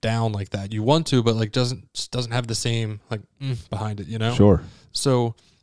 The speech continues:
Speaker 1: because of that, the Diamondbacks were able to take the Philly crowd out kind of both games.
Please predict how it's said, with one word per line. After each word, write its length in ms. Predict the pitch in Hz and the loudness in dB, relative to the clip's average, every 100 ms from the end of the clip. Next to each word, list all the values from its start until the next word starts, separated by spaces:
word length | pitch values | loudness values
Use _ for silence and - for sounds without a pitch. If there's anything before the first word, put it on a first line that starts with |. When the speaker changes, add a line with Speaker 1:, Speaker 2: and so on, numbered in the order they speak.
| - - | -16 -8
Speaker 1:
because 260 | 127 202 | 0 2
of 60 | 147 | 4
that, 180 | 143 120 | 2 2
the 80 | |
Diamondbacks 560 | 117 123 139 135 139 - | 0 0 0 0 -2 0
were 140 | 127 | 0
able 220 | 110 117 120 | 0 -2 -2
to 40 | |
take 220 | 113 120 | -2 -4
the 80 | - | -4
Philly 320 | - 117 120 | -8 -4 -2
crowd 260 | 120 113 113 | 0 0 0
out 300 | 104 123 - | -2 -4 -4
kind 180 | - 110 | -4 -4
of 140 | 104 | -2
both 240 | 117 117 - | -2 -2 -2
games. 520 | 107 135 95 110 | -2 -2 -2 -8